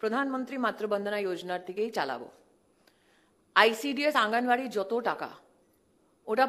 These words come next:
পোষণ অভিযান ভারত সরকার দিচ্ছে। লিখে আমাদেরকে দিয়েছে কি ওরা পোষণ অভিযান guidelines প্রমাণে চালাবে। পশ্চিমবাংলায় মাত্র আমার একটি ডিপার্টমেন্টে এখনো ছাব্বিশ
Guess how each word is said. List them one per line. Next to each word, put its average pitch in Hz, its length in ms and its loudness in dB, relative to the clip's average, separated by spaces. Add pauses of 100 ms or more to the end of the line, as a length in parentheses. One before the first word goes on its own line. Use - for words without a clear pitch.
পোষণ 262 260 2 (100)
অভিযান 233 440 0
ভারত 190 200 2 (100)
সরকার 214 300 0 (120)
দিচ্ছে। - 360 -12 (1500)
লিখে 247 340 -2 (120)
আমাদেরকে 262 500 -2
দিয়েছে 202 360 -2
কি 247 120 -10
ওরা 214 200 2
পোষণ 196 300 -4
অভিযান 202 240 -2 (100)
guidelines 196 540 -2 (460)
প্রমাণে 190 320 2 (100)
চালাবে। 127 380 -4 (1080)
পশ্চিমবাংলায় 262 800 0 (100)
মাত্র 220 220 -4 (220)
আমার 262 240 6 (340)
একটি - 260 -6 (640)
ডিপার্টমেন্টে 180 760 0 (320)
এখনো 240 300 -2 (580)
ছাব্বিশ 208 600 0